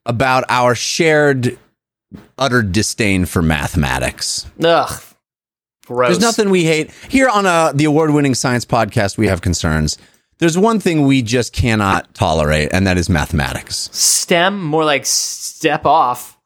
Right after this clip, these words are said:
Speaker 1: Exactly. That's our <laughs> motto. Um, and I wanna
Speaker 2: Listen,
Speaker 1: tell
Speaker 2: we have
Speaker 1: you
Speaker 2: said it a hundred times before on this podcast. It is our belief that science is a feeling.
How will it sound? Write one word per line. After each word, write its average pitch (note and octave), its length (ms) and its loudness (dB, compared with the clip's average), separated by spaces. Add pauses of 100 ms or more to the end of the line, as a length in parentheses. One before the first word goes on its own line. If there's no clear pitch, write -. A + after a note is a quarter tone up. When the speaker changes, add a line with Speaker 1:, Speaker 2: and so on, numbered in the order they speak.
(320)
Speaker 1:
Exactly. B2+ 800 0 (260)
That's C#3+ 200 0
our D#3+ 100 2
<laughs> - 0 -
motto. D3+ 360 -2 (1800)
Um, F3 320 2 (340)
and - 80 0
I B3 40 2
wanna E4 140 4
Speaker 2:
Listen, C#4 180 2
Speaker 1:
tell A3+ 80 4
Speaker 2:
we - 60 4
have G#3+ 80 2
Speaker 1:
you G#3+ 40 2
Speaker 2:
said D#4+ 240 2
it D#4+ 60 -2
a C4 100 4
hundred C#4 300 -4
times B3 260 -4
before G#3 320 0
on F3 100 0
this D#3+ 120 -10
podcast. D#3+ 480 -4
It F3+ 60 -6
is D#3+ 160 -4
our A3+ 160 2
belief G3+ 320 -2
that D#3+ 120 -6
science G#3 440 0
is D#3 100 -4
a C3+ 80 -6
feeling. D#3+ 480 -2